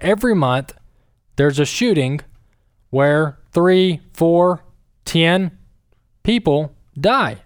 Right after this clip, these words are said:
and it's a tragedy. And I think the vast majority of people discussing these situations, these tragedies, they, they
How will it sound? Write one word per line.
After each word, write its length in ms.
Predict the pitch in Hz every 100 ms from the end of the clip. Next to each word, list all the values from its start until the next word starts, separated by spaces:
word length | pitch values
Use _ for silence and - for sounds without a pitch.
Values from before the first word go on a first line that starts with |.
| -
and 140 | 147
it's 180 | 165 -
a 60 | 160
tragedy. 580 | 233 277 247 127 98 - _ _ _ _ _ _ _ _ _ _ _ _ _ _ _ _ _ _ _
And 120 | 156
I 120 | 165 170
think 340 | 196 196 151
the 80 | 147
vast 380 | 147 208 196 175
majority 640 | 143 123 233 294 233 190
of 160 | 165 -
people 320 | 196 - 143
discussing 720 | 127 - - 285 294 226 170
these 180 | 131 117
situations, 760 | 147 127 123 117 120 185 165
these 220 | 131 117
tragedies, 760 | - 185 233 165 120 117 131 - _ _ _ _ _ _ _ _ -
they, 420 | 165 240 208 156 139
they 400 | 143 190 233